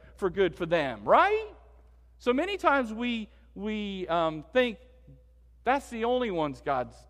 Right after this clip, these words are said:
does this with. And that leads us to the third point, which is God meant it for good. God meant it for good. Listen to what Romans eight twenty-eight says.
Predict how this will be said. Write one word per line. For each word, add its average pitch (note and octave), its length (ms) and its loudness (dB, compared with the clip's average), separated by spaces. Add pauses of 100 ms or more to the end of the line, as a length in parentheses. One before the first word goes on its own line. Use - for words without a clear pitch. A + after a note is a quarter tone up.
does B2 240 -4
this G#2+ 240 -14
with. G#2 300 -12 (2000)
And D#3+ 120 -6
that G#3 180 0
leads G3 240 -6
us F#3 200 -8
to F#3 140 -8
the E3 120 -8
third G3+ 320 -2
point, E3 260 -6
which E3 240 -8
is D3 260 -8 (300)
God F#3 260 -2
meant G3+ 160 -6
it - 120 -14
for F#3 100 -10
good. G3 460 -4 (1800)
God G#3 220 2
meant G3+ 160 -4
it F#3+ 80 -10
for E3+ 120 -8
good. C#3+ 460 0
Listen E4+ 260 -8
to D#4+ 60 -4
what G3+ 220 2
Romans D#3+ 380 -4
eight D#3+ 240 -4
twenty-eight D3 480 -6
says. D#3+ 420 -4